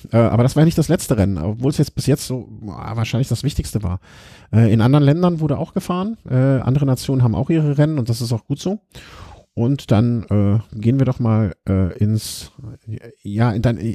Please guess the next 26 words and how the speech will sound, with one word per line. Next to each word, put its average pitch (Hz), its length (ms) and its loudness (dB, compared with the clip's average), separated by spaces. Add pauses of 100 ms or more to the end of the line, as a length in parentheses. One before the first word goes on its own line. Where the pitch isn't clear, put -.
ich 113 180 -2
sag 120 140 0
jetzt 123 140 4
mal, 110 120 2
du 98 100 0
warst 104 120 2
jetzt 107 140 0
im 98 60 -4
Trainingslager 107 580 -2
da, 95 120 -2
du 98 80 -4
hast 92 140 -4
da 95 60 -2
gelebt, 95 320 -6
in 104 60 -6
deine 98 160 0
zweite 123 260 0
Heimat, 131 320 2 (380)
nach 117 120 2
Spanien. 139 460 2 (380)
<laughs> - 560 -6 (1700)
Äh, 127 440 4
Katalonien-Rundfahrt. 131 1080 0 (200)
Ähm, 113 960 -2 (280)
äh, 101 140 -8 (180)
äh, 101 120 -8